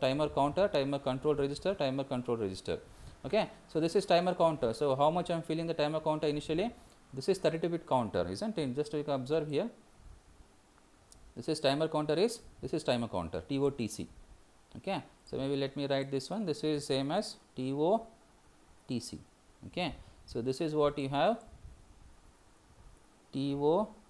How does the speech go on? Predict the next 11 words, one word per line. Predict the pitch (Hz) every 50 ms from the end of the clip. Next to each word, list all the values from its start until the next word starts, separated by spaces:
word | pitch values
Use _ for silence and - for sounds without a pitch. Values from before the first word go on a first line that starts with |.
| - -
T | - 131 131
C | - - - 165 202 226 - - - - -
R | 113 104 85 78 - - - - _ _ _ - -
for | - 131
timer | - 117 120 127 147 147 135
zero | 123 135 139 143
if | 135 131 131 -
you | 123
are | 113
using. | 104 98 92 90 90 80 - - - - - - - - _ _ _ _ - - - -
Okay, | - - 180 160